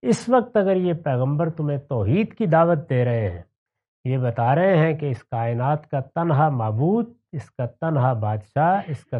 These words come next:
تنہا آقا، اس کا تنہا خالق اور اس کا تنہا امر و نظم چلانے والا ایک ہی ہے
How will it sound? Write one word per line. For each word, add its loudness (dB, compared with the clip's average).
تنہا 0
آقا، 4
اس -10
کا -4
تنہا 2
خالق -2
اور -4
اس -6
کا -6
تنہا 0
امر -2
و 0
نظم 2
چلانے -2
والا -4
ایک -4
ہی -10
ہے -16